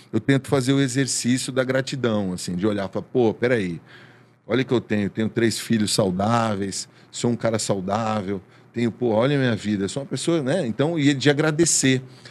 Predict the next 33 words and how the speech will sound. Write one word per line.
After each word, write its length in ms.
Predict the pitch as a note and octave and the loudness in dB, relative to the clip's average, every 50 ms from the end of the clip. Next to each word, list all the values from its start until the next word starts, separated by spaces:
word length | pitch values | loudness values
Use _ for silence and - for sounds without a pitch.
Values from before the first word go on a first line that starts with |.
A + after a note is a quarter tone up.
| - - | -12 0
E 100 | - B2 | 4 4
na 220 | C3 C3+ C3+ D3 F3+ | 6 8 8 8 8
hora 120 | G3+ G3+ | 6 4
que 80 | - - | 2 0
a 40 | E3+ | 0
gente 200 | D3+ F3 F3 - | 0 0 0 0
faz 240 | - - E3+ F#3 G3+ | 0 2 2 2 2
esse 180 | G3+ E3+ - F3+ | 0 0 0 0
exercício, 640 | F3 C#3 D3 C#3+ A#2 - - - E3 F#3 D#3+ - - | 2 2 2 0 -2 -2 -2 -2 -2 -2 -2 -4 0
cara, 340 | - B2 A2 G#2+ G2+ F#2+ - - - - - - - - - _ _ _ _ _ _ - | 0 2 2 2 0 -2 -6 -14 -20 -20 -20 -20 -20 -20 -20 _ _ _ _ _ _ 0
ele 200 | B2+ D3 D#3+ E3 | 2 2 2 2
funciona 540 | D#3 - G#3 E3+ - - E3+ E3 F3+ F#3+ E3 | 0 -2 -4 -6 -2 -2 -2 0 0 -2 -2
muito, 380 | C3+ B2 A#2+ A#2 G#2 - - | 0 0 0 0 -2 -4 -8
porque 140 | - - - | -14 -12 -4
você 100 | - C3+ | -4 -2
começa 380 | C3 C#3+ C#3+ C#3+ D3 C#3 - E3 | 0 0 2 2 2 0 0 0
a 20 | |
valorizar, 560 | C3+ D3+ D3+ D3+ D#3+ D#3+ D3 C#3 A2 C3+ D3+ D#3+ | 2 2 2 4 2 2 2 0 0 0 0 2
olhar 300 | E3 D#3+ D3 D3+ D#3+ E3 | 4 4 4 4 4 2
pras 180 | - D#3+ C#3+ - | 0 -4 -4 0
coisas 360 | - E3 E3+ E3 F3+ D#3 C3 | 2 2 2 2 2 -2 -2
boas 400 | A2 A#2+ D3 E3 F3+ F3 D3+ D3 | 0 4 6 6 6 4 2 0
e 40 | D#3+ | -2
não 200 | D3+ D#3+ E3+ D#3+ | -4 -4 -4 -2
pras 220 | F#3 F3 D#3+ C#3 | -2 -2 0 2
ruins, 420 | D#3 D#3 C#3 B2 A#2 G#2+ F#2+ F2 | 2 4 4 4 2 0 -2 -2
né? 200 | G2+ G#2 G#2 A2+ A2+ - - - - - - - - - | -4 -4 -4 -4 -6 -10 -16 -20 -20 -20 -20 -16 -8 -8
Então, 320 | G#2 G#2+ - E3 F3 F3 | -2 0 2 2 6 6
eu, 220 | E3+ F3 F#3 F#3 - | 8 8 6 6 4
eu 180 | C#3 D#3+ F3+ | 4 2 2
creio 460 | D#3+ - - C#3+ C3+ D3 D#3+ D#3+ D3 C3 | 2 0 -2 -2 0 2 2 2 2 2
muito, 400 | A#2 C3 D#3 D#3+ - - C3+ - - _ - | 0 0 -2 -2 -4 -6 -8 -8 -8 _ -10
assim, 580 | G#2 - - - B2+ B2 A2+ A2 G2+ F2 E2 | -8 -6 -4 -2 0 0 2 0 0 -2 -4